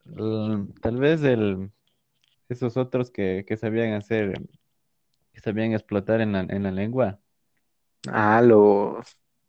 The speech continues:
Speaker 2: los, ¿cómo era? Pues ya se me fue el nombre. Un, un, un envase, un sobre
Speaker 1: Los
Speaker 2: rosado, ¿era? ¿Cómo era?
Speaker 1: los pica pica.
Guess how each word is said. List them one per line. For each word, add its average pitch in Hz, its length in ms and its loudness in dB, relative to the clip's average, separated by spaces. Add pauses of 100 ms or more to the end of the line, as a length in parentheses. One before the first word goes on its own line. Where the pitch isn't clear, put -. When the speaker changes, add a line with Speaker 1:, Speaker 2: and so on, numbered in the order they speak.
(160)
Speaker 2:
los, 117 180 -2 (380)
¿cómo 135 200 -2
era? 139 220 2
Pues 123 220 -2
ya 120 120 0
se 123 100 -4
me 117 140 -4
fue 117 140 -2
el 110 140 -8
nombre. 117 220 -10 (160)
Un, 127 400 -4
un, 120 500 -2 (400)
un 127 120 4
envase, 117 440 4
un 101 540 0
sobre 110 320 4
Speaker 1:
Los 101 40 -2
Speaker 2:
rosado, 110 480 4
¿era? 104 120 2
¿Cómo 123 180 -8
era? 123 260 -12 (2500)
Speaker 1:
los 104 340 -12
pica 123 300 -2
pica. - 400 -6